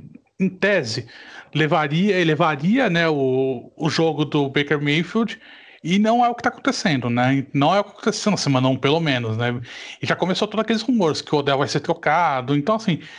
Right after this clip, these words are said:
volta o circo pra cidade de Cleveland, né? Então, você tem esse problema, enquanto que o Bengals, e é exatamente o que você falou, o Joe Burrow no primeiro jogo contra o Chargers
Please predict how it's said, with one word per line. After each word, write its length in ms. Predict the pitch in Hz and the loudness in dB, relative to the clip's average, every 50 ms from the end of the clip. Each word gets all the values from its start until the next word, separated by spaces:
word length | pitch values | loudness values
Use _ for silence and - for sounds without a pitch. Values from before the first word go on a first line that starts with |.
| - - - - - | -20 -20 -18 -6 -2
volta 400 | 135 135 180 202 254 - - 262 | 0 2 2 2 0 0 0 0
o 80 | 233 | 0
circo 560 | - - - 196 190 202 202 220 - - 226 | 0 0 0 2 2 2 0 -2 -2 -2 -4
pra 160 | 196 - 226 - | 0 0 -2 -2
cidade 300 | - 202 185 196 190 165 | 0 0 0 2 2 0
de 80 | 226 | -2
Cleveland, 440 | 220 - 190 185 156 135 127 123 117 | 0 2 2 2 4 4 2 2 2
né? 140 | 123 127 131 | 2 2 2
Então, 500 | 135 131 - 139 135 139 143 143 139 - - - - - - - - | 0 0 0 0 2 2 2 0 -2 -4 -10 -16 -20 -20 -20 -20 -6
você 100 | - - | -4 -2
tem 140 | 170 - 165 | 0 0 0
esse 100 | 156 - | -2 0
problema, 380 | - 185 170 151 160 165 190 208 | -2 -2 0 2 2 2 2 0
enquanto 340 | 208 208 226 214 220 240 226 | 0 0 -2 0 0 -2 -2
que 140 | - - | 0 -2
o 20 | 220 | -2
Bengals, 720 | 185 - 180 190 233 277 294 220 165 - - - - - - - - - - | 0 0 2 2 2 2 2 2 2 0 -2 -6 -8 -10 -12 -18 -8 -2 0
e 40 | |
é 20 | 165 | 0
exatamente 320 | 160 208 - 233 226 220 | 2 2 2 0 0 0
o 60 | - | -2
que 60 | - - | -6 -2
você 60 | - | -2
falou, 240 | 269 240 208 170 156 | 0 2 2 2 2
o 60 | 139 | 2
Joe 120 | 170 175 | 2 2
Burrow 300 | 147 156 165 156 156 151 | 2 2 2 2 2 0
no 80 | 151 147 | -2 -2
primeiro 320 | - - 170 170 170 165 | -2 0 2 2 2 4
jogo 300 | 147 160 156 147 135 131 | 4 4 2 2 0 -4
contra 280 | - - 156 147 - 147 | -4 -4 -2 -2 -2 -2
o 40 | - | 0
Chargers 540 | - 170 156 143 135 131 123 113 - - | 2 2 2 2 2 0 -2 -4 -6 -8